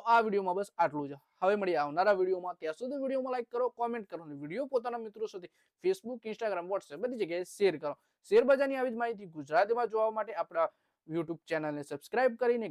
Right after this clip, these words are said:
ઘંટડી પણ દબાવી દેજો અને આપણા Facebook પેજને ફોલો પણ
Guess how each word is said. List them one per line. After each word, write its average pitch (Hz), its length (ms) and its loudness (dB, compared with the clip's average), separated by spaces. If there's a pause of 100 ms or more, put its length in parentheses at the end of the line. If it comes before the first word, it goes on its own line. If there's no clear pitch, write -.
ઘંટડી 214 320 -4
પણ 143 180 -8
દબાવી 196 380 4
દેજો 196 340 2
અને 160 240 -4
આપણા 151 300 -6
Facebook 151 420 -14
પેજને 233 360 -2 (140)
ફોલો 233 260 2
પણ 147 240 -8